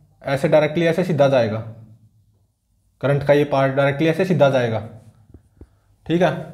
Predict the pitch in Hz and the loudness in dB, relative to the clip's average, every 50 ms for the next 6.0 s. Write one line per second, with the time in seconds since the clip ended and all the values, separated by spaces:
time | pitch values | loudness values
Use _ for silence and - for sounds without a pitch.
0 | - - - - - - _ _ _ _ _ _ _ _ _ _ _ _ _ _ | -20 -20 -20 -20 -20 -20 _ _ _ _ _ _ _ _ _ _ _ _ _ _
1 | _ _ _ _ _ _ _ _ _ _ _ _ _ _ _ - 170 175 180 185 | _ _ _ _ _ _ _ _ _ _ _ _ _ _ _ 2 4 4 6 4
2 | 180 165 156 180 185 202 185 190 214 220 214 214 202 190 185 185 185 190 185 175 | 4 2 2 2 2 2 2 2 0 0 0 2 2 2 2 2 2 2 4 4
3 | 170 170 165 156 160 156 160 151 156 165 180 180 196 196 190 190 180 180 175 175 | 4 4 2 2 0 0 -2 0 0 0 0 0 -2 -2 0 0 0 0 0 0
4 | 170 156 160 170 165 165 165 - 170 175 175 170 170 160 156 156 156 165 156 147 | -2 -4 -2 -2 -4 -2 -2 0 0 0 0 2 2 2 2 2 0 0 -2 0
5 | 165 156 156 151 156 151 180 190 190 - 165 135 131 127 127 123 120 117 117 | -2 -2 0 -2 -2 -2 -4 -4 -4 -2 -2 -2 0 0 0 -2 -2 -2 -4